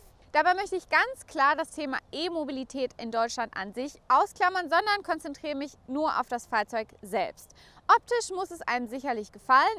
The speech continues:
und es spricht auch sicherlich nicht jeden an. Wenn dem aber so ist, dann ist der Nissan Leaf auf jeden Fall einen Blick wert, denn er hat Gadgets, die andere nicht haben und er ist sehr schön im Handling. Sowohl im Alltag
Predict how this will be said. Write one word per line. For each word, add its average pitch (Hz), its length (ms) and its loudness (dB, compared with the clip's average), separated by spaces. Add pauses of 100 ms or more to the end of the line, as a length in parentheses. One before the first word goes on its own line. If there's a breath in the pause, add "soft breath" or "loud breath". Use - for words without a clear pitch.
und 359 260 -2
es - 120 -10
spricht - 320 -8
auch 247 80 -4
sicherlich 240 480 -8
nicht 226 160 -12
jeden 208 340 -6
an. - 220 -10 (340 soft breath)
Wenn 214 240 0 (100)
dem 339 200 -2
aber 240 240 -4
so 226 160 -6
ist, 302 320 -8
dann 285 340 2
ist 349 140 -10
der 302 100 -6
Nissan 302 340 -8
Leaf 262 220 -8
auf 240 140 -6
jeden 311 260 -8
Fall - 220 -6
einen 226 300 -6
Blick 214 260 -8
wert, 196 200 0 (120)
denn 330 180 0
er 349 140 -2
hat 302 180 -6
Gadgets, 370 380 -4
die - 160 -14
andere 254 320 -6
nicht 285 320 -8
haben 240 260 -4
und 370 180 -6
er - 140 -2
ist 240 160 -12
sehr 285 160 -2
schön 277 160 -12
im 233 160 -10
Handling. 285 400 -6 (460 soft breath)
Sowohl 302 400 0 (180)
im 277 80 -6
Alltag 339 540 2